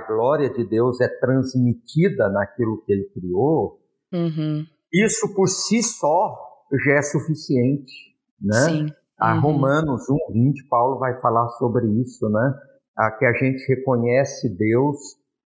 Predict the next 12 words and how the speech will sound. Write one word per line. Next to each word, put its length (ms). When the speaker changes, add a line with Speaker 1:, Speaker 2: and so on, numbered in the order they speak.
Speaker 1:
pela 240
natureza, 840
né? 180
O 160
Deus 440
invisível 760
que 100
se 240
torna, 320
de 120
alguma 680
forma, 560